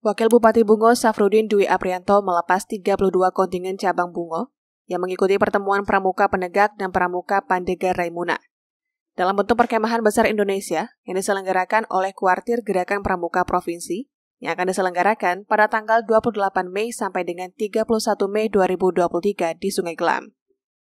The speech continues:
Sebelum dilakukan pelepasan, terlebih dahulu melakukan upacara yang diikuti oleh peserta Kuarcap Kabupaten Bungo yang dilaksanakan di Bumi Perkemahan Pusdiklat Pramuka Cabang Bungo.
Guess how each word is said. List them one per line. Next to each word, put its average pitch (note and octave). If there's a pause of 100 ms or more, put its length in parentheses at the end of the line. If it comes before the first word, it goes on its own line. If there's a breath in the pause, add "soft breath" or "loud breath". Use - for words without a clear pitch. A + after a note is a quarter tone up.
(180)
Sebelum G3
dilakukan A3+
pelepasan, A3 (320)
terlebih G3
dahulu G#3
melakukan A3
upacara G3+
yang G3+
diikuti F3+
oleh F3+
peserta F#3+
Kuarcap F#3+
Kabupaten F3
Bungo F3 (480)
yang F#3
dilaksanakan F#3
di G3+
Bumi F3+
Perkemahan F#3
Pusdiklat G3
Pramuka F3+
Cabang F3
Bungo. E3